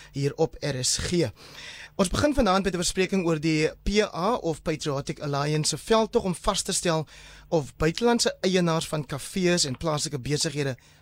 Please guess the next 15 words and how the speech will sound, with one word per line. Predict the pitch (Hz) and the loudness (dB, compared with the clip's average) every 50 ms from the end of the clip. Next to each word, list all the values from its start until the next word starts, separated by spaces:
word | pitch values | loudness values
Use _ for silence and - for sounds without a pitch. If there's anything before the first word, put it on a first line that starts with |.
| - _ 113 110 | -16 _ -10 0
wettig | 107 151 170 - - - | 2 2 2 2 0 0
in | 226 214 | 2 0
die | 202 156 | 0 0
land | 147 143 151 151 - | 0 -2 -2 -2 -2
is | 151 127 - - - - - - - - - - | -2 -2 -2 -6 -10 -16 -20 -20 -20 -20 -14 -10
en | - 135 135 - - | -8 -8 -8 -6 -2
of | - 190 196 175 - - - - | 0 0 0 0 -2 -8 -12 -8
die | - 143 151 | -8 -8 -6
produkte | - 143 139 131 117 110 196 208 - _ - 220 | -6 -6 -8 -8 -2 0 0 0 0 _ 0 0
wat | 185 175 - | 0 -2 -2
hulle | 160 156 - | -4 -6 -6
verkoop | - 139 - _ - - 220 180 - - - - _ _ _ - - - - | -6 -12 -16 _ -2 0 0 0 0 -4 -12 -20 _ _ _ -20 -20 -12 -4
nog | - 151 151 131 | -2 -2 -2 0
binne | 117 151 156 160 160 | 0 2 2 2 2
die | 143 156 | 2 0